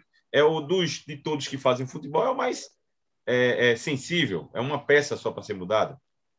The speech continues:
né? Então, assim, vai segurar até quando isso, né? É, é, é lógico que eu não sou a favor de, de mudanças o tempo inteiro,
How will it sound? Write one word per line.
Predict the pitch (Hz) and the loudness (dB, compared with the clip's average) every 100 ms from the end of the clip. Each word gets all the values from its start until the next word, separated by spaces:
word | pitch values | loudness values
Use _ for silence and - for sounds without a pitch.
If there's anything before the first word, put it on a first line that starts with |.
| _ - | _ -8
né? | 107 165 _ _ - - - | -6 -6 _ _ -18 -16 -12
Então, | 147 202 262 | -4 0 0
assim, | 240 190 151 101 - _ _ - | -2 -2 -2 -4 -10 _ _ 0
vai | 147 | 2
segurar | 170 208 180 185 190 | 2 0 0 4 4
até | - 180 | 4 -2
quando | - 175 165 123 98 | -2 -2 -2 -2 -6
isso, | 82 - _ _ _ _ _ - | -10 -12 _ _ _ _ _ -14
né? | 98 123 - - _ _ _ _ _ _ _ _ | -12 -14 -18 -20 _ _ _ _ _ _ _ _
É, | - 139 143 | 2 6 6
é, | 139 - 139 | 6 4 2
é | 131 | 2
lógico | 135 123 143 - - | 0 4 2 0 -6
que | 170 | -4
eu | |
não | 165 | -4
sou | 160 147 | -2 -2
a | 131 | 2
favor | 139 - 135 | 0 2 -2
de, | 151 | -4
de | 143 131 135 | -12 -8 -6
mudanças | 147 135 110 139 - 143 | -4 -4 0 0 0 -8
o | - | -10
tempo | - 147 175 | -6 -6 -4
inteiro, | 170 131 117 85 | -4 0 0 -2